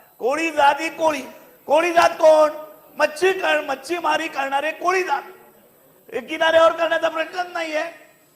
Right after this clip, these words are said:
माझ्या, मला हे काय, काय ठरवतात आणि अधिकारी काय करतात मला काय कळत नाही.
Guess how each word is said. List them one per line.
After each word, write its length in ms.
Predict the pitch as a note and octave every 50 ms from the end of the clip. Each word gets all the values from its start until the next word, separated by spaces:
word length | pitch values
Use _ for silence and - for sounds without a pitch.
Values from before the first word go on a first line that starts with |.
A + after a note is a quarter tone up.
| _ _ _
माझ्या, 200 | - C#4 D#4 E4
मला 220 | D#4 D4 D4 D#4 D#4+
हे 80 | D#4+
काय, 160 | D#4+ D#4+ E4 D#4 D#4 D4+ D4
काय 320 | - - - D4 C#4 F4
ठरवतात 460 | F4 D#4+ E4+ F4 F4+ F4 F4+ F4+ F4
आणि 120 | E4 E4+ E4+
अधिकारी 420 | D#4+ D#4 E4 E4+ E4 F4 F4 F#4
काय 200 | E4+ D#4+ E4 F4
करतात 400 | F4 F#4 F4+ F4+ F#4 F4+ - A3+ - - - - _ _ _ _ _ _ _ _ _
मला 260 | - G#3 C4 D#4+ F4
काय 180 | F4 F4+ F4+ E4+
कळत 320 | E4+ E4 D#4+ E4 D#4+ D#4+
नाही. 260 | D#4+ D4+ D4 C#4+ C#4+